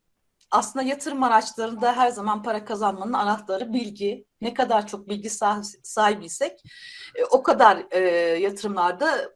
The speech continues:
para kazanabiliyoruz. Bu beceriyi kazanmış oluyoruz. Bu da teknik analiz bilgisine dayanıyor. Teknik analiz yapabilmek için özel yeteneklerin olmasına gerek yok bir kere,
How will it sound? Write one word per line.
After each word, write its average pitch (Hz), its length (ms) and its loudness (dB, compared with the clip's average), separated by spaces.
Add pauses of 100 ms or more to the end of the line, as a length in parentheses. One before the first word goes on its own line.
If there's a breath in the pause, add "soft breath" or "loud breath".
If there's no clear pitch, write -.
para 208 220 -2
kazanabiliyoruz. 202 920 -6
Bu 185 140 -4
beceriyi 185 440 -2
kazanmış 180 580 -6
oluyoruz. 160 540 -8 (680 loud breath)
Bu 285 280 2
da 311 220 8
teknik 277 460 -6
analiz 262 680 2
bilgisine 208 760 -4 (180)
dayanıyor. 160 600 -4 (720 loud breath)
Teknik 359 380 0
analiz 339 500 4
yapabilmek 330 600 2
için 302 400 -6 (680)
özel 285 400 8
yeteneklerin 302 560 -2
olmasına 294 400 0
gerek 262 400 -4
yok 254 200 -6
bir - 60 -20
kere, - 220 -10